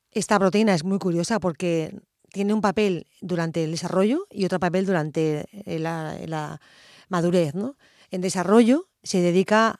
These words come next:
a, es, es responsable de que las capas que tenemos en la, en el cerebro estén bien colocadas.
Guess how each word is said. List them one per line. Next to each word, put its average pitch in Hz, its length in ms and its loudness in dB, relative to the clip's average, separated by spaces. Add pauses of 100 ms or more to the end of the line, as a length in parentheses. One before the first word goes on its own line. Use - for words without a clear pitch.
(100)
a, 165 380 -2 (480)
es, 180 220 -2
es 185 540 -2
responsable 233 520 2
de 208 100 4
que 180 240 0
las 170 220 -2
capas 202 280 0
que 220 120 -2
tenemos 208 420 -2
en 156 60 -10
la, 147 200 -8
en 175 140 -12
el 156 160 -12
cerebro 214 540 2
estén 185 480 -2
bien 170 160 -2
colocadas. 151 560 -6